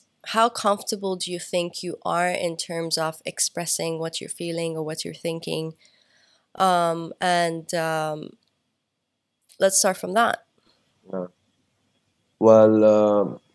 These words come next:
Speaker 2: I actually feel that I'm very comfortable to a point where sometimes, uh, it gets me into trouble.
Speaker 1: Mm-hmm.
Speaker 2: <laughs> Uh,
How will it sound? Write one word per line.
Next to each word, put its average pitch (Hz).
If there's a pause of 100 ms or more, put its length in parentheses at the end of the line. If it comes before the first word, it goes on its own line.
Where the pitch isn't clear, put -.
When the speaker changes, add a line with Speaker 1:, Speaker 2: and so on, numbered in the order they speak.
(840)
Speaker 2:
I 107
actually 135
feel 120
that 101
I'm 101
very 107
comfortable 117 (220)
to 104
a -
point 104
where 98 (760)
sometimes, 98 (180)
uh, 90
it 87
gets 98
me 101
into 92
trouble. 101 (580)
Speaker 1:
Mm-hmm. 156
Speaker 2:
<laughs> - (380)
Uh, 98